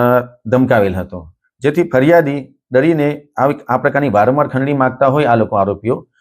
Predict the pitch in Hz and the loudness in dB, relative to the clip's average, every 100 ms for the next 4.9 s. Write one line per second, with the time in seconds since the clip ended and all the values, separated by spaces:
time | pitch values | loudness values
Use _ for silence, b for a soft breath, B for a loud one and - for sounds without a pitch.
0 | _ 117 135 156 127 139 160 143 147 156 | _ -6 -4 -2 0 2 2 2 0 -2
1 | - _ _ 127 151 151 - 123 131 131 | -6 _ _ -2 -2 -2 -4 0 0 -2
2 | 135 139 135 139 127 120 135 131 160 135 | -4 -6 -8 -8 -6 -2 -2 0 0 0
3 | - - 123 131 147 _ _ _ - 120 | -4 -2 2 0 -2 _ _ _ -6 -2
4 | 131 139 151 120 147 139 120 127 | 0 0 0 -2 -2 0 0 0